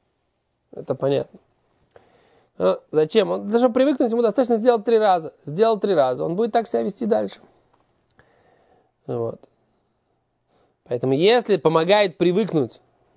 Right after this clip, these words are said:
за три раза, разбросанные по времени, тогда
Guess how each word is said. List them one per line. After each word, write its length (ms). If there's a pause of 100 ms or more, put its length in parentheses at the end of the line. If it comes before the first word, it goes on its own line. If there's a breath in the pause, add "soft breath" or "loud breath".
(120)
за 200
три 440 (760)
раза, 400 (460 loud breath)
разбросанные 680
по 140
времени, 400 (680 soft breath)
тогда 800